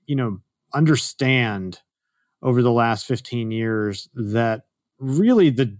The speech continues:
difference between World War One and World War Two was not very much. And a lot of that had to do with,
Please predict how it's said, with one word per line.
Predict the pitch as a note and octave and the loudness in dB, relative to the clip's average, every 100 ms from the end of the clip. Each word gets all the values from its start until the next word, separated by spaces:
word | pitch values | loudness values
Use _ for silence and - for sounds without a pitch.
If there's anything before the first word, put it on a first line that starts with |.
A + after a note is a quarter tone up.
| _ | _
difference | F3 F#3+ A#3 G3+ | 0 0 0 -2
between | - D#3 - D#3 D3 C3+ | -2 -4 -2 0 2 2
World | A2 C3 C#3+ | 2 2 0
War | B2+ C3 B2+ | 0 0 0
One | A2 A2+ B2 | 0 -2 0
and | A#2 G#2+ | 0 -2
World | A2 B2 A2+ | 0 0 0
War | A2+ A2+ | 0 -2
Two | - - B2 B2 A#2+ - _ _ _ | -2 0 4 4 2 -4 _ _ _
was | C3+ B2+ - A#2+ | 0 0 -2 -12
not | A2 G#2 B2 D#3 - _ _ | -10 -2 0 0 -4 _ _
very | B2+ B2 A2+ | 0 0 -2
much. | G#2 G2 F2 - - - _ _ _ _ _ - | -4 -8 -12 -16 -20 -20 _ _ _ _ _ -6
And | C3 | 0
a | B2 | 2
lot | A#2+ B2 C3+ C#3+ D3 | 4 4 6 4 4
of | C3 | 2
that | C#3 B2 - | 2 0 -4
had | - - B2+ A#2+ A2+ - | -20 -6 -2 -2 -4 -6
to | A#2+ | -8
do | G#2 B2 A#2+ A#2 A2+ A2+ | -2 2 4 4 2 -2
with, | B2+ A#2 G2+ - | -2 -2 -2 -8